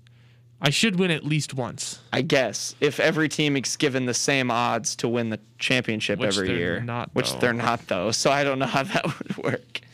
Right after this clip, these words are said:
Speaker 1: Yeah.
Speaker 2: What if, what if every team was given the same odds? Like, the, every team was just even,
Speaker 1: Yeah,
Speaker 2: no
Speaker 1: you know,
Speaker 2: matter
Speaker 1: 'cause
Speaker 2: what.
Speaker 1: now the Houston Rockets are the exact same team as, like, the seventy-sixers.
Speaker 2: Seventy-sixers,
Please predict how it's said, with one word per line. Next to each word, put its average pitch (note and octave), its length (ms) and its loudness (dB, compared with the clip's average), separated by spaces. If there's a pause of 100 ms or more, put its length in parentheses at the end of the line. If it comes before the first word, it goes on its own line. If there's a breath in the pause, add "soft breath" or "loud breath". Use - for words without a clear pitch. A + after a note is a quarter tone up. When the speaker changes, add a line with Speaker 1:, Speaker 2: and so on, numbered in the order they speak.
(420 soft breath)
Speaker 1:
Yeah. C#3+ 100 2
Speaker 2:
What A3 100 6
if, D#3 200 -2
what D#3 100 4
if C4 140 0
every A2+ 180 0
team G#2+ 220 -6
was G#2 100 -6
given G#2 220 -6
the G2+ 60 -6
same F#2+ 280 -4
odds? F#2+ 260 -6
Like, A2 140 -2 (100)
the, A#2+ 240 2
every B2+ 240 2
team C#3+ 140 0
was B2+ 100 0
just A2+ 300 -2
even, G#2+ 420 -2 (360 soft breath)
Speaker 1:
Yeah, E3 60 -12
Speaker 2:
no G3 80 0
Speaker 1:
you E3+ 80 0
know, A#2 80 2
Speaker 2:
matter A2+ 220 2
Speaker 1:
'cause G#2+ 120 2
Speaker 2:
what. - 60 2
Speaker 1:
now D3 180 0
the C#3 80 -4
Houston C#3+ 340 -4
Rockets C#3 380 -2
are C#3+ 40 0
the C3 120 -4
exact C3 400 -2
same C3 240 -2
team B2+ 280 -2
as, B2+ 140 -4
like, B2+ 120 -4
the C3+ 100 -4
seventy-sixers. C3 600 -2
Speaker 2:
Seventy-sixers, A2+ 480 -2